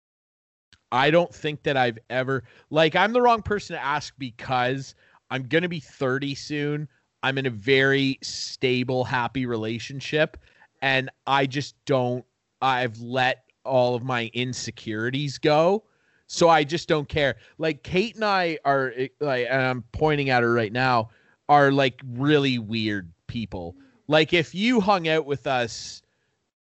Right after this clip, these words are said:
like, where we didn't know you, like, we didn't know you were here. Like, if you just snuck into our apartment and, like, hid in the laundry room for a day and heard the shit that's exchanged in this apartment,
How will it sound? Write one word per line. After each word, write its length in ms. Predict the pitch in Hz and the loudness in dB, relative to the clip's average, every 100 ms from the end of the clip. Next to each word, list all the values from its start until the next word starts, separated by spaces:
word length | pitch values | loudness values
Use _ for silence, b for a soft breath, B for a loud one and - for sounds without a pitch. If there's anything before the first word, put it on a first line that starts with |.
| - | -8
like, 500 | 147 147 131 - - _ _ _ | -2 0 0 -6 -20 _ _ _
where 360 | 131 160 156 147 | 2 6 6 4
we 260 | 127 170 170 | 0 -2 0
didn't 300 | 160 147 147 | 0 -2 -2
know 280 | 147 151 | 0 0
you, 180 | 143 151 - - 160 | -2 -8 -14 -18 -6
like, 240 | 147 123 | -4 -4
we 200 | 147 156 | -4 -4
didn't 240 | 147 135 131 | -4 -4 -2
know 160 | 135 | -2
you 180 | 131 131 | -2 -4
were 140 | 117 | -6
here. 540 | - - 117 120 160 165 b b b | -8 -4 2 4 4 0 b b b
Like, 220 | 139 139 | 0 2
if 140 | 147 151 | -2 -4
you 140 | 175 | -4
just 380 | 180 170 - - | -2 -2 -4 -6
snuck 320 | 147 156 - | 0 2 2
into 180 | 147 139 | 0 2
our 120 | 131 | 2
apartment 500 | - 127 123 127 131 | 0 0 0 -2 -4
and, 120 | 127 | -4
like, 200 | 117 110 | -6 -8
hid 340 | 90 107 123 123 | -8 -2 0 2
in 120 | 123 | 0
the 80 | 113 | 0
laundry 560 | 110 110 120 147 147 139 | -2 -2 -4 -6 -4 -2
room 240 | 147 147 - | -4 -4 -2
for 100 | 156 | -2
a 60 | 147 | 2
day 380 | 147 156 165 - B B B | 4 4 2 -2 B B B
and 200 | 143 139 | -2 -2
heard 460 | 127 156 160 156 131 | -2 2 4 4 2
the 80 | 135 | -2
shit 480 | - - 139 160 - | 0 0 2 2 -2
that's 340 | 151 151 - 139 | -2 -2 -4 -12
exchanged 840 | 143 - - 131 131 156 151 - | -10 -12 -6 -4 -4 -6 -8 -10
in 120 | 135 | -8
this 160 | 127 - | -8 -10
apartment, 600 | 120 113 120 156 185 | -8 -6 -6 -4 -6